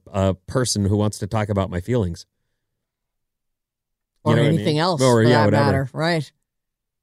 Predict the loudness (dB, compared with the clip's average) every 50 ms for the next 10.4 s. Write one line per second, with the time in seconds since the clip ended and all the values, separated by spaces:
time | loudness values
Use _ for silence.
0 | _ _ _ _ _ _ _ -8 -6 -6 -4 -4 -4 -2 -2 -2 -2 -2 -2 -2
1 | -2 -2 -2 -4 -4 -4 -4 -4 -2 -2 -2 -2 -4 -4 -6 -6 -8 -6 -6 -6
2 | -6 -6 -6 -6 -4 -6 -6 -6 -8 -12 -16 _ _ -14 -14 -14 -14 -16 -20 -20
3 | _ -20 -20 _ _ _ -2 0 0 0 0 -2 -4 -4 -4 -6 -6 -4 -4 -4
4 | -4 -4 -6 -10 -10 -8 -8 -8 -8 -8 -8 -8 -8 -12 _ _ _ _ _ _
5 | _ _ _ _ _ _ _ _ _ _ _ _ _ _ _ _ _ _ _ _
6 | _ _ _ -2 -2 -2 -2 -2 -8 _ _ _ _ _ _ _ _ -12 -10 -8
7 | -6 -4 -2 -2 -2 -4 -4 -8 -8 -10 -8 -10 -10 -12 -16 -18 -20 -20 -20 -20
8 | _ _ _ _ _ _ _ _ _ _ _ _ _ _ _ _ _ _ _ _
9 | _ _ -10 -10 -8 -8 -6 -6 -6 -6 -8 -10 -10 -12 -14 -16 -20 -20 -18 -16
10 | -14 -14 -14 -16 -18 _ _